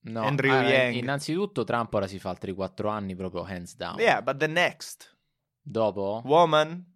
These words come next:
Speaker 2: finally.
Speaker 1: Io direi Michelle, sarebbe figo.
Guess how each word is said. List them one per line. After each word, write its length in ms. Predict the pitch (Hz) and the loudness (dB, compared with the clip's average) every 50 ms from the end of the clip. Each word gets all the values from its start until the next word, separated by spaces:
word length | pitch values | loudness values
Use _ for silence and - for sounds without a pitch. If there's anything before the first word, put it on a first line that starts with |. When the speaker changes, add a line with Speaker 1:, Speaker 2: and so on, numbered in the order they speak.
| _ _ | _ _
Speaker 2:
finally. 600 | _ - - 151 151 147 139 135 139 147 143 143 - _ _ 151 151 | _ -4 -2 -2 0 -2 -4 -6 -6 -8 -10 -12 -14 _ _ -10 -4
Speaker 1:
Io 140 | 120 135 | -4 -4
direi 240 | 123 113 104 101 98 | -2 -2 -4 -4 -6
Michelle, 600 | 95 95 92 - - - 92 90 90 92 95 92 - | -6 -8 -10 -10 -8 -8 -6 -6 -8 -10 -12 -14 -12
sarebbe 340 | 98 87 92 - - - | -12 -14 -14 -14 -16 -18
figo. 460 | - - - - - - - - _ | -18 -16 -18 -18 -18 -18 -20 -20 _